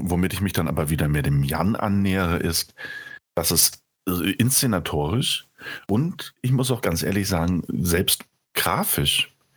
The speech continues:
gefühlt nach dem Schloss eigentlich schon, ähm, also ich fand, das war nicht mehr auf dem, auf dem gleichen,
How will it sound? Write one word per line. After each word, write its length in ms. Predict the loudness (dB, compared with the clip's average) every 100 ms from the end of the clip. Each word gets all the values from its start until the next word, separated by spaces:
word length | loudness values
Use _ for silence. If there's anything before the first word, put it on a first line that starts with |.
| -20 _ _ _ _ _
gefühlt 880 | -4 0 0 2 2 0 -2 -4 -8 -8 _ _ _ _ _ -6
nach 840 | 0 2 2 2 0 -2 -4 -6 -10 _ _ _ _ _ _ _ _ -6
dem 100 | -2
Schloss 480 | 0 0 0 0 -2 -2
eigentlich 380 | 0 2 0 0
schon, 300 | 0 0 -2 -10 -14 -12 -12 -16 -20 _ -4
ähm, 380 | 0 0 -2 -8 _ _ -20 -20 -20 _ _ _ -10 -2 -2 0 -2 -4 -2
also 160 | 0 0 -4 -4
ich 160 | 0 2
fand, 480 | 2 0 0 0 -2 -4
das 240 | 0 2
war 160 | 0 2
nicht 320 | 2 0 2
mehr 180 | 2 2
auf 200 | -2 -2
dem, 220 | 0 0
auf 100 | 0
dem 140 | 0
gleichen, 800 | 0 -2 2 2 2 0 -2 -2